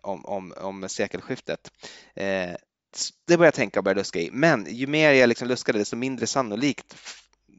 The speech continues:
verkade det här. Därför att det är först i sista säsongen, upptäckte jag när jag började gå igenom, när det händer alla de här sakerna som, eh, som Smith Jared, som blir Absolut Hank,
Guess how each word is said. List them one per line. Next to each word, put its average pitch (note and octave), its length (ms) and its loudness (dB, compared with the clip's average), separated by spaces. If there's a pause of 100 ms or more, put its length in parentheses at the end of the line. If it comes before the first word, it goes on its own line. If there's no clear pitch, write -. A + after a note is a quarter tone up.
(360)
verkade C3 340 2
det A2+ 60 4
här. C#2 260 0
Därför G#2 260 0
att G#2 140 2
det A#2 140 2
är C3 60 2
först A2 220 -4
i G#2+ 40 -4
sista - 280 -8
säsongen, A2+ 600 -2 (720)
upptäckte G2 360 -4
jag E2 100 2
när F#2+ 80 2
jag F#2 60 0
började F#2+ 160 2
gå F#2+ 120 0
igenom, F2 260 0
när G#2 100 0
det A#2 60 -2
händer C#3 260 0
alla F2+ 140 0
de E2 60 0
här D#2+ 60 -4
sakerna - 400 -6
som, F2+ 400 -6 (920)
eh, F2 480 2 (260)
som G2 220 -6
Smith - 440 -6
Jared, A#2 420 4
som F#2 200 -8
blir A#2+ 200 2
Absolut F#2 460 -2
Hank, - 420 -6